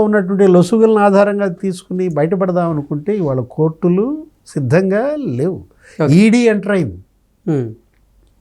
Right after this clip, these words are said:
Speaker 1: కరెక్ట్గా నిన్నే ఈడీ వచ్చింది.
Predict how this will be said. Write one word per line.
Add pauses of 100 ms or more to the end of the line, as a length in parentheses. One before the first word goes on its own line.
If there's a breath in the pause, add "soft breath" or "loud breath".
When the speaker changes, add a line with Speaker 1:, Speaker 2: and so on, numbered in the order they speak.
(1300)
Speaker 1:
కరెక్ట్గా (140)
నిన్నే (160)
ఈడీ (120)
వచ్చింది.